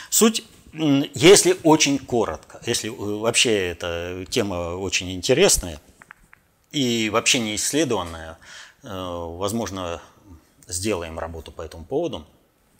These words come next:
Значит, суть заключается в следующем. Для того, чтобы Китай состоялся в цен-,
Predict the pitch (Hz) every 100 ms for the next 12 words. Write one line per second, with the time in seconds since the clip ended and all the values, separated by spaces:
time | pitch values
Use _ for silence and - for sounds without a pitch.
0 | - _ _ - 123 143 - - - 151
1 | 113 101 92 110 - - 98 78 - 90
2 | - - - - 131 170 170 139 117 98
3 | - 127 117 92 - - 107 104 - -
4 | - 107